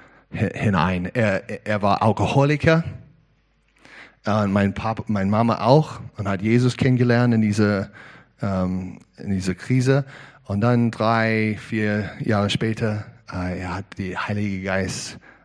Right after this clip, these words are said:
äh, erlebt und war getauft im Heiligen Geist. Und von diesem Punkt, Heiliger Geist redet so klar, hey, guckt, wer, wer warst du? Und viele Leute sind da. So, kümmert die Leute. Und er <laughs> verkauft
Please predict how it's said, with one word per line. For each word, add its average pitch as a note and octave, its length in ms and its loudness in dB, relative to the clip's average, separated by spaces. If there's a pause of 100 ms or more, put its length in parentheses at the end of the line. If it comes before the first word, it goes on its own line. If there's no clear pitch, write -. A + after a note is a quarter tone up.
(100)
äh, F#2 220 -6
erlebt E2+ 560 -8
und - 100 -8
war E2+ 140 -6
getauft F2 400 -2
im F2+ 140 -6
Heiligen F2+ 320 -8
Geist. F2+ 340 -12 (480)
Und - 80 -12
von G2 120 -2
diesem G#2+ 220 2
Punkt, G#2+ 560 -2
Heiliger F#2+ 380 0
Geist F#2+ 260 -4
redet E2+ 280 -6
so F#2 200 -2
klar, F2+ 460 -6
hey, F#2 320 -10 (840)
guckt, - 420 -6 (1160)
wer, G2+ 400 0
wer G#2 220 0
warst A#2+ 340 -2
du? D#3+ 240 2 (300)
Und F#2+ 180 -8
viele G#2 220 -4
Leute G#2+ 260 0
sind A2+ 240 -2
da. C3 300 -2 (220)
So, G2+ 360 -10 (200)
kümmert C3 440 2
die B2+ 40 -6
Leute. B2 320 0 (440)
Und A2+ 120 0
er A#2 280 0
<laughs> - 320 6
verkauft C3+ 540 4